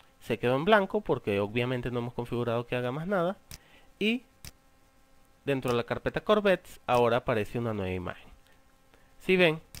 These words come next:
tiene exactamente, voy a dividir aquí la pantalla. Vamos a colocar esto aquí y esto aquí. Si ven, tiene el mismo nombre, Chevrolet Corvette G T uno dos mil nueve, entre paréntesis, tres. Lo que hizo fue eliminarnos no-, los espacios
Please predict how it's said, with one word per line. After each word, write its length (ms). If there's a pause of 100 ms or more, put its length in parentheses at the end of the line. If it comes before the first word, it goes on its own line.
tiene 220
exactamente, 600
voy 180
a 60
dividir 320
aquí 160
la 100
pantalla. 480 (420)
Vamos 120
a 40
colocar 280
esto 180
aquí 380 (120)
y 40
esto 160
aquí. 260 (800)
Si 160
ven, 200
tiene 220
el 60
mismo 240
nombre, 400 (400)
Chevrolet 420
Corvette 380
G 120
T 100
uno 220
dos 120
mil 160
nueve, 340 (220)
entre 220
paréntesis, 520
tres. 260
Lo 160
que 100
hizo 220
fue 220
eliminarnos 600
no-, 320
los 240
espacios 600